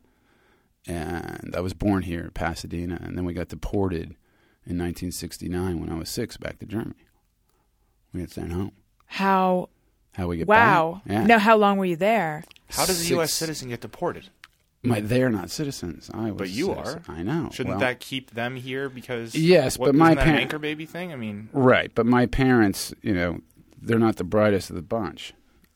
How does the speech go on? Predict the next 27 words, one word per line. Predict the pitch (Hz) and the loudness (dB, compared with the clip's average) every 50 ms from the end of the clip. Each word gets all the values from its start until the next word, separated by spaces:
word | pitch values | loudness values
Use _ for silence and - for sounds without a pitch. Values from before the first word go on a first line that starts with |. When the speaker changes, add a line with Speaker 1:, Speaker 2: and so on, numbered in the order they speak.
| _ - | _ -12
Speaker 1:
I | - | -10
mean, | 95 98 95 92 92 90 87 - - _ | -8 -6 -6 -6 -6 -6 -8 -10 -12 _
Speaker 3:
Wow. | - 87 90 110 135 131 | -10 -6 -4 -4 -2 -2
Speaker 1:
it | |
just | 101 95 90 90 | -4 -6 -6 -4
went. | 101 117 131 113 - _ _ _ _ _ - - | -2 0 0 0 -2 _ _ _ _ _ -14 -10
We | 104 98 95 92 | -8 -6 -4 0
left. | 95 110 120 123 131 127 - - - - - _ _ _ _ _ _ _ | 2 4 4 4 2 0 -6 -16 -20 -20 -20 _ _ _ _ _ _ _
I | - 101 | -8 -6
went | 101 98 95 - | -4 -4 -4 -4
to | 95 | -6
Germany | 87 92 95 101 104 101 101 101 104 101 95 | -6 -2 0 0 2 2 2 2 2 0 -2
for | - - 101 95 90 92 90 90 90 85 | -4 -6 -6 -4 -2 -2 -2 -2 -2 -4
six | 85 - - 113 110 - - 90 | -6 -6 -6 -8 -8 -8 -6 -4
months | 90 98 117 117 - - | -2 -2 -2 -4 -6 -8
or | 120 117 | -10 -8
something. | - 131 120 117 - 110 117 98 | -6 -6 -6 -4 -4 -2 -2 0
My | 90 90 | 0 0
mom | 92 95 92 92 92 95 95 | 0 0 0 0 0 -2 -2
sold | - - 90 92 87 | -4 -4 -4 -4 -6
her | 87 80 | -6 -6
property | - 92 90 87 85 95 95 87 | -6 -6 -6 -4 -6 -6 -4 -4
there, | 90 92 | -4 -4
and | 92 92 | -4 -4
we | 85 | -6
came | - - 90 87 90 | -8 -8 -8 -6 -6
back. | 107 107 - | -6 -8 -8